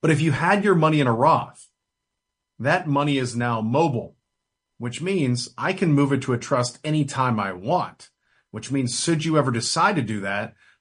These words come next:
rather than paying twenty-two or twenty-eight or thirty-seven percent in taxes, you've determined, predetermined how much money you're willing to pay in taxes 'cause you controlled it. So don't just kind of hold off until you have to.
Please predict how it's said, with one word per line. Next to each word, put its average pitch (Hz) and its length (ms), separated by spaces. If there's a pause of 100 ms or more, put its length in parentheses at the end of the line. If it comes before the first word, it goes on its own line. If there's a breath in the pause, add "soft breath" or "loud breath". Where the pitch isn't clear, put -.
rather 151 360
than 123 180
paying 120 440 (340)
twenty-two 131 680
or 104 100
twenty-eight 120 760
or 87 240 (140)
thirty-seven 127 580
percent 120 340
in 107 40
taxes, 135 680 (300 soft breath)
you've 175 260
determined, 156 840
predetermined 95 880
how 123 160
much 127 260
money 104 220
you're 101 140
willing 101 300
to 98 40
pay 101 180
in 98 80
taxes 123 400
'cause 104 200
you 117 80
controlled 127 480
it. 85 100 (540 soft breath)
So 135 240
don't 180 260
just 170 380 (540)
kind 147 180
of 120 80
hold 156 260
off 151 300
until 127 240
you 107 140
have 147 360
to. 80 260